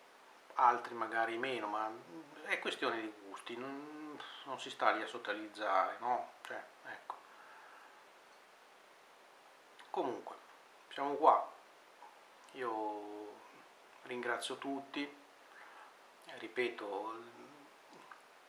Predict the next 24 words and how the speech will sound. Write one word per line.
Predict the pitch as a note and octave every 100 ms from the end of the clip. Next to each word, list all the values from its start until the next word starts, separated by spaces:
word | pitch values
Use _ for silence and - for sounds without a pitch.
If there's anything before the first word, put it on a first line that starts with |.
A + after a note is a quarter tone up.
| - - -
tutti | - C#3 C3+
i |
canali | B2 A#2 A#2+ A#2+ A#2+ A#2
a | A2
cui | B2+
sono | A#2 A#2+
iscritto | A#2 - B2 A#2
io | A2+ G#2+
guardo | G#2+ G#2 G#2 G#2 G#2+
i |
filmati, | - A2 G#2 G2+ G2+ G2+
non | A2 G#2+
commento | - G#2 G#2+ G#2+ G#2
a | G#2+
volte, | G2 F#2+ G2 G2 G#2
a |
volte | G2 G2 -
non | G#2+ G2+
metto | F#2 -
mi | G2 F#2
piace, | - F#2+ F#2 -
non | -
so, | G#2+
comunque | G#2 E3+ C3 - -